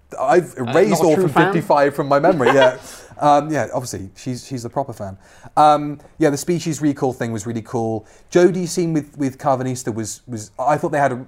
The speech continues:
Speaker 1: a good back and forth.
Speaker 2: Yeah.
Speaker 1: Uh, you know, makeup aside for Carvanista. Um, I, I'm, I do worry with Jodie's,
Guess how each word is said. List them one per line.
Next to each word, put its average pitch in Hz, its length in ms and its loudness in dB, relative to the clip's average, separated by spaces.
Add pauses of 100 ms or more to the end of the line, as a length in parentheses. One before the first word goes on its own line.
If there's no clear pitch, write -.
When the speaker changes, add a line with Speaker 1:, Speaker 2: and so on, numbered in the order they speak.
Speaker 1:
a 127 80 -8
good 113 180 -4
back 113 200 -4
and 113 100 -12
forth. 104 420 -14
Speaker 2:
Yeah. 147 220 -2 (260)
Speaker 1:
Uh, 110 340 0
you 117 100 -10
know, 98 180 -8 (100)
makeup 107 540 -10
aside 92 420 -10
for - 80 -20
Carvanista. 95 640 -14 (460)
Um, 120 520 0 (2250)
I, 165 180 -2 (120)
I'm, 165 400 -4 (840)
I 160 100 2
do 196 260 -2
worry 117 640 0
with 117 180 -8
Jodie's, 120 720 -4